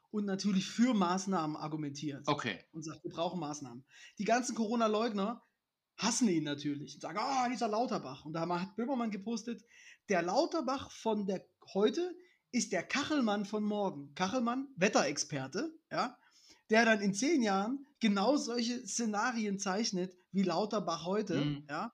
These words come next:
Speaker 2: Ja.
Speaker 1: Und dann hacken die Leugner auf dem Wetterleugner rum in zehn Jahren.
Speaker 2: Ja, ja.
Speaker 1: Und das ist
Speaker 2: Und,
Speaker 1: leider wahrscheinlich wahr.
Speaker 2: und ich meine, bei uns gibt's, bei uns ist auch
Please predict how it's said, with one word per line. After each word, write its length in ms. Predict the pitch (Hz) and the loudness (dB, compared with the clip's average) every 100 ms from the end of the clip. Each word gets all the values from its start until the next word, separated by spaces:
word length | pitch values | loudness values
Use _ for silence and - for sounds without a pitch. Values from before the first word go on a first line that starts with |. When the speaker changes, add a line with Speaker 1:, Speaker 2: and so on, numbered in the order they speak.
| - | -6
Speaker 2:
Ja. 220 | 151 165 - | -6 -6 -8
Speaker 1:
Und 120 | 202 | -2
dann 160 | 208 185 | 0 0
hacken 260 | 254 254 | -2 0
die 80 | 220 | 0
Leugner 540 | 208 196 226 208 196 190 | 2 2 2 -2 -4 -4
auf 260 | 190 190 | -6 -8
dem 360 | - 190 196 190 | -2 0 0 -2
Wetterleugner 540 | 190 175 139 107 120 | -4 -4 -8 -12 -14
rum 180 | 120 120 | -16 -16
in 140 | 110 127 | -16 -14
zehn 220 | 123 120 | -14 -14
Jahren. 200 | - - | -16 -8
Speaker 2:
Ja, 200 | 131 143 | 0 4
ja. 160 | 165 160 | 4 4
Speaker 1:
Und 60 | |
das 160 | 208 - | 4 0
ist 120 | 208 - | -8 -4
Speaker 2:
Und, 220 | 139 143 | -2 -2
Speaker 1:
leider 80 | 196 | -4
wahrscheinlich 400 | 202 196 185 190 | -6 -6 -8 -6
wahr. 100 | 160 | -2
Speaker 2:
und 120 | 147 147 | -2 0
ich 60 | |
meine, 260 | 147 147 143 | 0 2 0
bei 100 | 127 | -4
uns 300 | 156 170 170 | -4 -4 -6
gibt's, 380 | 151 - - - | -10 -8 -8 -6
bei 100 | 147 | -4
uns 200 | 143 156 | -4 -4
ist 140 | 151 - | -6 -2
auch 240 | 147 | -2